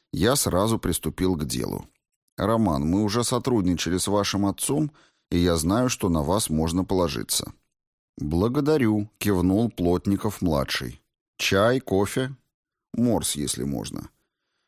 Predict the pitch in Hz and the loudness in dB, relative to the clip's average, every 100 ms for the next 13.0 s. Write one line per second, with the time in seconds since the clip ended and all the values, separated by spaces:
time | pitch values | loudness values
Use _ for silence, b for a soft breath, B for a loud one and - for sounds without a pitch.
0 | - 87 95 123 147 160 147 151 147 127 | -6 -2 2 2 2 0 2 2 4 2
1 | 135 131 104 117 117 92 - 80 95 110 | 2 4 4 2 0 -4 -2 -2 0 0
2 | - 87 85 - 87 113 117 - - - | -2 -2 -2 -2 -2 -2 -4 -4 -4 -2
3 | 80 76 90 87 90 90 - - 92 - | -2 -2 -2 0 0 0 -4 -4 -6 -4
4 | 62 - - - _ _ _ - - 85 | -6 -4 -8 -10 _ _ _ -12 -4 -2
5 | 80 82 123 - 113 90 87 95 95 - | 0 2 2 0 0 2 2 0 0 0
6 | 90 80 78 - 90 80 95 139 - 78 | -2 -2 -4 -2 0 0 0 0 -2 -2
7 | 90 131 110 87 92 82 85 - 82 80 | 0 2 2 2 2 0 -2 -4 -4 -4
8 | 64 - - - _ _ _ _ _ 82 | -6 -8 -12 -14 _ _ _ _ _ -6
9 | 71 78 87 - - _ _ - 85 92 | -2 0 0 -2 -12 _ _ -4 0 2
10 | 82 92 87 - 87 87 80 - 85 85 | 2 2 2 -2 -2 -2 -2 -2 0 0
11 | - 78 - - _ _ - - - 123 | -2 -4 -8 -20 _ _ -6 -2 2 2
12 | 104 87 76 80 - 80 69 69 107 117 | 4 2 0 -2 0 0 0 0 0 -2